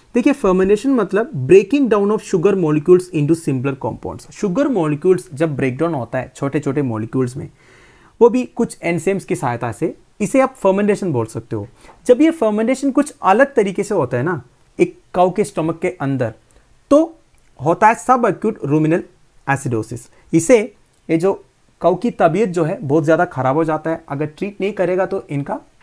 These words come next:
डेथ भी हो सकता है, ठीक है? तो इसे या फिर इस कंडीशन को subacute ruminal acidosis बोलते हैं। और एक प्रॉब्लम ये है दोस्तों, जब ज़्यादा शुगरी आइटम्स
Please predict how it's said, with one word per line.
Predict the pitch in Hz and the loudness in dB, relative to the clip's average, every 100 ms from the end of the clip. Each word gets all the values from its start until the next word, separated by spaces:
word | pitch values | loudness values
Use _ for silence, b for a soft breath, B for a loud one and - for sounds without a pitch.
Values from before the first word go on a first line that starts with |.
| - | -2
डेथ | 127 160 | 2 2
भी | 143 | 2
हो | 131 104 | -4 -4
सकता | - - 123 | -12 -14 -12
है, | |
ठीक | - 269 | -6 -4
है? | 175 b b - | -6 b b -2
तो | 240 - 220 | -2 -2 -4
इसे | 202 330 269 294 _ - | 0 4 4 0 _ 0
या | 185 | 0
फिर | 196 254 269 | 2 -2 -2
इस | 262 | -2
कंडीशन | - 185 202 269 | -2 -2 0 -2
को | 240 180 214 - | 0 0 -2 -8
subacute | - 269 269 - 190 - 233 - | -2 0 0 -2 -4 -4 -6 -2
ruminal | 143 165 170 185 - - | 0 2 2 0 -6 -6
acidosis | 151 160 165 160 | -4 0 0 0
बोलते | 131 110 101 113 | -4 -6 -6 -8
हैं। | 92 - _ _ _ _ _ _ _ _ _ _ _ 165 | -10 -18 _ _ _ _ _ _ _ _ _ _ _ 4
और | 190 | 6
एक | 269 | 6
प्रॉब्लम | 269 254 277 | 2 2 2
ये | 240 | 2
है | |
दोस्तों, | 233 175 165 202 - - | 2 0 0 -6 -8 -4
जब | 185 | -4
ज़्यादा | 160 175 226 254 | 2 2 2 2
शुगरी | 226 202 233 - | 0 0 0 0
आइटम्स | 170 160 214 190 | 0 0 -2 -4